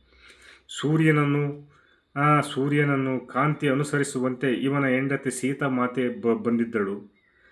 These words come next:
ಕಾರಣಾಂತರದಿಂದ, ಆ, ಈತನ ದಾಸ ನಾನು. ಈತನ ಸೇವೆಯನ್ನು ಮಾಡಿಕೊಂಡು ಲಕ್ಷ್ಮಣ ಅಂತೇಳಿ ನನ್ನ ಹೆಸರು.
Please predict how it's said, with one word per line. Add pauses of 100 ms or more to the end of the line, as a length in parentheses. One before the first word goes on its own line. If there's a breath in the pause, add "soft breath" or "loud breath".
(280 soft breath)
ಕಾರಣಾಂತರದಿಂದ, (600 loud breath)
ಆ,
ಈತನ
ದಾಸ
ನಾನು. (300)
ಈತನ
ಸೇವೆಯನ್ನು
ಮಾಡಿಕೊಂಡು
ಲಕ್ಷ್ಮಣ
ಅಂತೇಳಿ
ನನ್ನ
ಹೆಸರು.